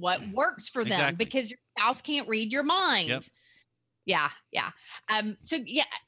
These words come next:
Speaker 1: I was hoping, Corey, that we could address some feedback emails today, just a wide variety of topics.
Speaker 2: Oh,
Speaker 1: Can we
Speaker 2: the
Speaker 1: just do
Speaker 2: potpourri.
Speaker 1: potpourri
Speaker 2: Let's
Speaker 1: show?
Speaker 2: do the potpourri. Yes.
Speaker 1: There you go. There you go. 'Cause we,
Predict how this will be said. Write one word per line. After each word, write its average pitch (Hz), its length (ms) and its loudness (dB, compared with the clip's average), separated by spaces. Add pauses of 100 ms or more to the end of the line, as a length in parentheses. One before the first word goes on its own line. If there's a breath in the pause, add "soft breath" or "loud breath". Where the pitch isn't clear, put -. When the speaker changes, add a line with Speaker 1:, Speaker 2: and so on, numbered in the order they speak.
Speaker 1:
I 269 80 2
was 285 100 -2
hoping, 381 320 -2
Corey, 285 380 0
that 226 160 0
we 233 160 -2
could 220 400 2
address 190 500 2
some 180 300 0
feedback 214 520 0
emails 175 440 -4
today, 165 400 2 (160)
just 359 200 -2
a 403 160 4
wide 190 360 0
variety 190 400 0
of 165 100 -8
topics. 127 300 -2
Speaker 2:
Oh, - 20 2
Speaker 1:
Can 156 200 4
we - 40 4
Speaker 2:
the 135 60 2
Speaker 1:
just - 100 -2
do 175 80 6
Speaker 2:
potpourri. 160 460 4
Speaker 1:
potpourri 95 280 2
Speaker 2:
Let's 143 200 0
Speaker 1:
show? 175 160 0
Speaker 2:
do 170 60 2
the 143 120 2
potpourri. 170 1120 0 (180 loud breath)
Yes. 127 400 -4
Speaker 1:
There 302 160 2
you 285 240 -2
go. 180 360 0
There 247 100 2
you 254 80 0
go. 214 100 2
'Cause 233 200 -2
we, 302 200 0